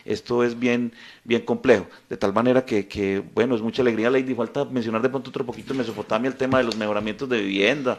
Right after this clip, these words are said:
el tema de las construcciones de las viviendas nuevas, el tema de cocinas,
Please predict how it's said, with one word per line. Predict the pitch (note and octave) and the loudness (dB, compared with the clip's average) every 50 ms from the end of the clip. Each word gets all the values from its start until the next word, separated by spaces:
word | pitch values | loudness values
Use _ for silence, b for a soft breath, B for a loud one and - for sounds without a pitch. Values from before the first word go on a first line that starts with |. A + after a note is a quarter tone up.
| B B B B B B B | B B B B B B B
el | - - G2 | -12 -12 -4
tema | - - A2 A#2+ B2+ | -2 0 2 4 4
de | B2 | 4
las | A#2 - - | 2 0 -2
construcciones | - G#2+ B2 A2+ G#2 F#2+ A2 G#2+ A#2+ A#2+ | -6 -8 -8 -8 -8 -6 -4 -2 -2 0
de | A#2 G#2+ | 0 0
las | G2+ G2+ F#2+ | 0 0 -2
viviendas | G2+ G2+ G#2 G#2 G#2 A2+ A#2 A2+ | -4 -4 -4 -2 0 0 0 2
nuevas, | A#2 A#2 A#2+ B2+ C3+ C3 B2 A2 G2 - B B B B B | 2 2 2 4 4 4 2 0 -2 -6 B B B B B
el | - - G2+ | -10 -4 -4
tema | - - A2+ A2 A#2 B2 A#2 | 0 0 2 2 2 2 0
de | A2+ G#2 | 0 -2
cocinas, | - - G2+ G2 - - A#2+ C#3+ D3+ C#3 C3 B2 A2+ G#2+ F#2+ - | -4 -6 -10 -10 -6 -2 0 2 2 2 2 0 -2 -2 -4 -10